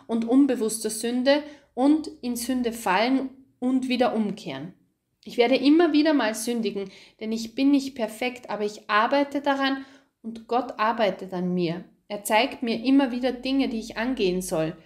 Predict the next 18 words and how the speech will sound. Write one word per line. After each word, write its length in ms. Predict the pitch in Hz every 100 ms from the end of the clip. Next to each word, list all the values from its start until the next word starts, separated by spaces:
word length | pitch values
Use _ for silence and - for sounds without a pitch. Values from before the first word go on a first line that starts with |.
| _ _ -
Dies 140 | 226
ist 200 | 247 240 233
ein 180 | 214
Teil 300 | - 202 208
eines 300 | 233 226 226
Prozesses, 760 | - 226 - 226 226 - 202 -
der 180 | 214 214
Heiligung 440 | 208 247 233 190
bedeutet. 680 | 185 180 156 156 175 165 _ _ _ _ _ _ _ _ _ -
Das 160 | 220
geschieht 340 | 233 233 277 269
nicht 280 | 285 -
innerhalb 340 | 220 202 196 196
einer 220 | 190 190
Sekunde, 480 | 202 214 - 254 226
es 180 | 196 -
braucht 460 | 185 214 226 -
Zeit. 340 | - 196 180